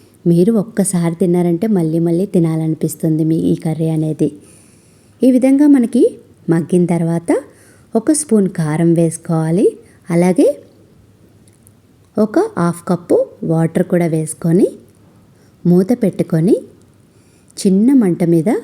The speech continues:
ఒక ఐదు నిమిషాలు మగ్గనిస్తే సరిపోతుందండి. కూర అనేది రెడీ అయిపోతుంది.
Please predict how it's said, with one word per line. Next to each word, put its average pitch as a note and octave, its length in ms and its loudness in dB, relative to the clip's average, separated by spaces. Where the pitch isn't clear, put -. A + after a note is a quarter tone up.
ఒక G3 200 -2
ఐదు F#3 320 2
నిమిషాలు F#3 500 0
మగ్గనిస్తే E3+ 600 0
సరిపోతుందండి. D#3+ 1000 -2
కూర E3+ 240 4
అనేది E3+ 460 2
రెడీ E3+ 340 0
అయిపోతుంది. D#3+ 720 -2